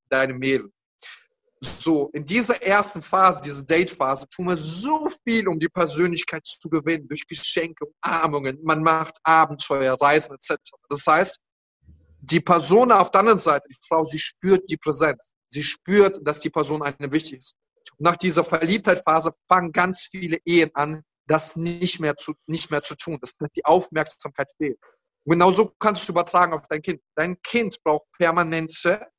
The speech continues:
diese fünf Sprachen, dass du sie sprichst, dass es sich geliebt fühlt. So, das ist ein Step, wo du schon die richtige Richtung, äh, richtige Richtung, äh, schieben kannst oder, äh, hinentwickeln kannst. Und zweites Fundament, ein Kind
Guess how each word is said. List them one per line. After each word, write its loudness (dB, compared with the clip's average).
diese 2
fünf -2
Sprachen, 0
dass -4
du -4
sie -2
sprichst, 0
dass 0
es -2
sich -6
geliebt -8
fühlt. -20
So, 0
das 2
ist 0
ein 0
Step, 2
wo -8
du -6
schon -4
die -2
richtige -2
Richtung, -4
äh, -4
richtige 0
Richtung, 0
äh, -2
schieben -2
kannst -10
oder, 0
äh, -2
hinentwickeln -4
kannst. -16
Und -10
zweites 0
Fundament, -4
ein -2
Kind 0